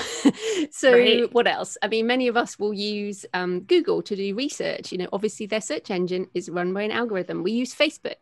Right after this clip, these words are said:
Speaker 1: to do advertising, or we do, um, you know, connecting with people on Facebook. Facebook is run by algorithms. We all know this.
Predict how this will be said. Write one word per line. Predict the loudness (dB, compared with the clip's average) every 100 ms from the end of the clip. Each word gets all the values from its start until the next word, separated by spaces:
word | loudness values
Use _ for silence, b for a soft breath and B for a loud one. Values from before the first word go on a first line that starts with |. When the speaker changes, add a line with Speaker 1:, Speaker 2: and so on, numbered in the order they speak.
| -16
Speaker 1:
to | -14
do | -8 -4 -4 -2
advertising, | -2 -2 -6 -6 -4 -6 -4
or | -2 -2
we | -2
do, | 0 0 -2 B B B -4
um, | -2 -2 -4
you | -4
know, | -4
connecting | -4 -4 -4 -6 -6
with | -6 -8
people | -10 -6
on | -6 -4
Facebook. | -4 -6 -14 _
Facebook | -10 -2 -2 0
is | -4 -2
run | 0
by | 2 2
algorithms. | 2 0 -4 -4 -6 0
We | 2
all | 2
know | 2 2 0
this. | -2